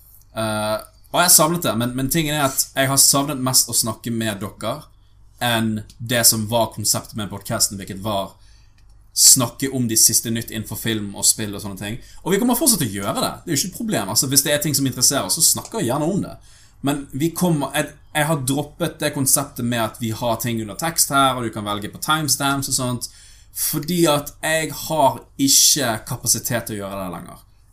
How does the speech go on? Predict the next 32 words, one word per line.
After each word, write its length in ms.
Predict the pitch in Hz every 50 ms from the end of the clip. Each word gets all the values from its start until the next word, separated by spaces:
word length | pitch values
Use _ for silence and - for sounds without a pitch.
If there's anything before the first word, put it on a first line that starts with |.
| _ -
Jeg 300 | 127 127 123 117 110 110 - - - - - -
skulle 300 | - - 135 123 131 - - 131
ønske 260 | 131 135 127 - 196 165
vi 80 | 131 135
kunne 100 | 117 110 104
gjøre 180 | 98 95 101 110
det, 240 | 131 170 170 135
men 260 | 123 123 123 123 120 117 - - - - - - _ - - - - -
for 80 | 131
å 20 | 165
si 80 | 170 156
det 80 | - -
sånn, 100 | 120 107
hvis 120 | 110 110 -
du 80 | 151
noen 240 | 151 151 165 175 185
gang 80 | 185 170
ser 380 | - - - - 196 175 156 143
at 80 | 127
vi 60 | 123 123
har 60 | 135
gjort 160 | 165 160 - -
det, 80 | 123 117
så 120 | - 156 131
det 60 | 120
betyr 140 | - 131 120
at 80 | 113 110
vi 80 | 113 110
har 120 | 98 -
ansatt 240 | - 104 - 104 95 92
en 140 | 95 92 92 92 92 95 - -
som 120 | 95